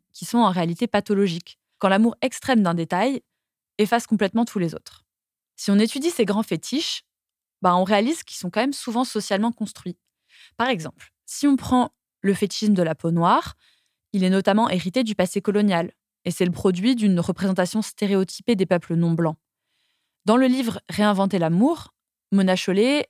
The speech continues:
dépeint comment le corps des femmes noires a été sexualisé et objectifié par la colonisation et le droit au coït des hommes blancs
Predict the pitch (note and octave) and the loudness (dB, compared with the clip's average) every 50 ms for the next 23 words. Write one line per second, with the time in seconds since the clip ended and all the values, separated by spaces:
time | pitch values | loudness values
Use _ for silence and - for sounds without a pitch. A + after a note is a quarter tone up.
0 | _ - E3 F#3+ G3 - A3 A#3+ A#3+ - - F#3+ F#3+ F#3+ F3+ E3 D#3+ - A#3 A3 | _ -8 -4 -4 -2 0 0 0 0 0 0 0 0 2 0 0 0 0 -2 0
1 | G#3+ F3+ F3 - F3+ F3 F3 F3+ F#3+ G#3 A3 G3+ G3+ E3+ E3 D#3 F3 D#3+ - - | 0 -2 -2 -2 -2 0 0 2 2 2 2 2 2 0 0 0 -2 -4 -4 -6
2 | F3+ - - F#3+ F3 F3+ F#3+ F3 E3+ D#3+ - _ _ _ _ _ _ _ _ - | -6 -4 -2 -2 0 0 0 -2 -2 -4 -6 _ _ _ _ _ _ _ _ 2
3 | G3+ G3 G3 F#3 E3+ G3+ F#3 - - A3 - - A3+ - F#3 F3 E3 E3 - F#3 | 4 4 4 4 0 -2 -2 -2 -8 -10 -4 -4 0 2 2 2 2 2 0 0
4 | F3 E3+ F3 E3+ E3 E3+ F3 - - F3+ E3+ - _ F3+ E3 E3+ E3 F3 F3 F#3+ | 0 0 0 0 0 -2 -4 -4 -6 -8 -10 -8 _ -4 -2 -2 -2 0 2 2
5 | F#3+ F3+ E3+ - G3 F#3 G#3 G3 F3+ E3+ E3+ D#3+ F3 E3 E3+ E3+ D#3+ E3+ E3+ F3 | 2 2 0 0 -2 -2 -2 -2 -4 -6 -4 -4 -2 -2 -2 -2 0 0 0 0
6 | G#3+ C4 | 0 -2